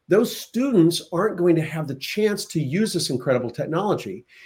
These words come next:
In fact, let me, let me just say that I interviewed, uh, someone as an assistant yesterday, <clears throat> and I was blown away.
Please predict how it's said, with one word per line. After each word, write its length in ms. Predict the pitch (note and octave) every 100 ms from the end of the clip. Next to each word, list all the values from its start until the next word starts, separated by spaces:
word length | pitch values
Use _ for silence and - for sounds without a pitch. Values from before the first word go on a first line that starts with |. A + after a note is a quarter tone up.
| -
In 100 | F#3+
fact, 240 | F#3 G3+
let 100 | G#3+
me, 220 | B3+ F#3+ - _ _ -
let 100 | E3+
me 60 | G#3+
just 220 | F3+ F3+
say 160 | F3 D3+
that 300 | C3 - - _ _ _ _ - -
I 100 | D3
interviewed, 680 | D#3 F3+ G#3+ E3 D3 C3 B2+
uh, 340 | C3+ B2+ A#2 A#2+
someone 640 | - D3 D3+ D#3+ F#3 D#3 -
as 160 | B2+
an 60 | B2
assistant 400 | B2+ C#4+ - C#3
yesterday, 420 | B2+ - G#2 F#2+ - _ _
<clears throat> 340 | - F3+ - -
and 300 | D#3 D3+ D#3+
I 120 | D3+
was 200 | D#3 D3+
blown 500 | A2+ G#2+ C3+ C3 D3
away. 300 | D3 A#2+ F2